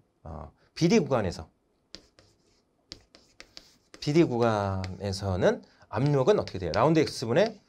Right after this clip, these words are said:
라운드 P가, 어, 영보다 작다 그랬죠. 여감력 구배라 그랬어. 이렇게. 그렇기 때문에 유체 입자가 밀어내리는 그런 힘이 딸리게 돼요. 딸리게 돼서 유체 유동 저항 때문에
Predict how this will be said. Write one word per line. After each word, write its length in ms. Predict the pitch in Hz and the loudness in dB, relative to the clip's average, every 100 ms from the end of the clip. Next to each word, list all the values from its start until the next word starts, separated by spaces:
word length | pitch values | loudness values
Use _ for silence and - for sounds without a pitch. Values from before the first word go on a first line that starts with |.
| _ _ _ | _ _ _
라운드 600 | 110 123 151 135 120 85 - _ - | 0 2 2 0 -2 -4 -8 _ -12
P가, 540 | - 226 127 131 - - | -6 -2 2 2 0 -10
어, 80 | 87 82 | -8 -4
영보다 260 | 139 160 | 0 0
작다 260 | 113 98 147 | -2 -2 0
그랬죠. 300 | 95 - 87 - _ _ - | 0 -4 -10 -14 _ _ -2
여감력 360 | 120 190 185 - | 4 4 4 2
구배라 240 | 117 92 | 0 0
그랬어. 320 | 78 - 95 - _ _ _ _ _ - | -2 -10 -18 -20 _ _ _ _ _ -20
이렇게. 260 | - 85 - _ | -18 -16 -18 _
그렇기 260 | - 117 117 | -8 -6 -2
때문에 440 | 120 107 175 262 - _ _ 120 | 0 2 2 0 -6 _ _ -8
유체 240 | 117 185 | -2 0
입자가 600 | 139 - 113 104 147 90 - | -2 -2 -2 0 -2 -4 -6
밀어내리는 840 | 120 165 139 104 107 156 277 - _ _ _ | 2 4 4 0 0 0 0 -6 _ _ _
그런 240 | - 113 113 | -2 0 0
힘이 480 | - 240 269 262 | 0 0 0 -4
딸리게 400 | - 202 220 214 | -2 0 2 0
돼요. 240 | 131 82 - _ | 2 -2 -6 _
딸리게 300 | - 143 127 | -6 -4 -2
돼서 220 | 101 95 | -4 -4
유체 300 | 110 113 147 | -6 -4 -2
유동 240 | 117 156 135 | 2 2 2
저항 280 | 104 123 131 | 2 0 2
때문에 420 | 113 98 165 | 0 0 -2